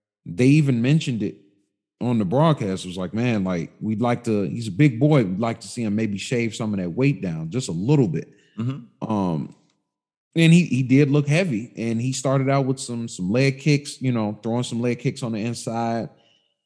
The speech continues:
Speaker 1: and, um, you know, kinda throwing some punches here and there, kinda was waiting. Ultimately, um, there was an exchange that took place where they ended up both on the ground.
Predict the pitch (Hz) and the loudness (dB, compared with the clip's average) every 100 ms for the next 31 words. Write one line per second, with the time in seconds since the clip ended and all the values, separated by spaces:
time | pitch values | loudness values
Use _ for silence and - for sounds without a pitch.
0 | _ _ - 104 98 104 104 101 95 87 | _ _ -4 -2 0 0 0 0 0 -2
1 | 73 - - 120 107 95 127 127 131 131 | -6 -10 -6 -4 -2 -2 -2 -2 -2 -2
2 | 123 107 135 120 113 - 113 110 110 101 | -2 -6 -6 -6 -6 -6 -2 -2 0 -2
3 | 90 139 131 117 104 107 120 113 104 98 | -2 -2 0 0 -4 -2 -2 0 -2 -6
4 | _ _ - - - 143 160 156 127 123 | _ _ -20 -18 -2 0 2 2 0 0
5 | 123 117 - _ _ _ _ _ _ _ | 0 -2 -4 _ _ _ _ _ _ _
6 | _ - _ _ 113 107 98 87 98 139 | _ -20 _ _ -6 -4 -4 -6 -2 2
7 | 135 131 123 113 - - 143 139 127 113 | 4 2 -2 -6 -6 -2 0 0 -2 -2
8 | 107 - - 107 - 123 113 104 - - | -4 -4 -8 -12 -8 -2 0 -2 -6 -4
9 | 113 107 113 117 110 113 92 - - 98 | -2 0 0 0 0 -2 -4 -10 -16 -6
10 | 120 120 113 95 80 113 123 90 | -6 -4 -4 -4 -4 -4 -2 -4